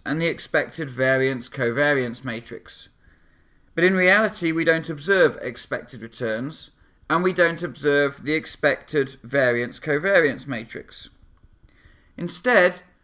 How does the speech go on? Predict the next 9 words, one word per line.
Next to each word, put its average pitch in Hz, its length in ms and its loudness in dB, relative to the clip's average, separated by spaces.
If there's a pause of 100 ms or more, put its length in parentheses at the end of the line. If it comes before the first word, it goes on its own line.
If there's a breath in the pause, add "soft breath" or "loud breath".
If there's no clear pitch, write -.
(240)
practitioners 202 680 -2
have 180 240 -6
to 175 80 -10
make - 280 -4
estimates - 800 -4 (160)
for - 180 -6
all 170 260 2
these 156 300 0
inputs. - 720 -8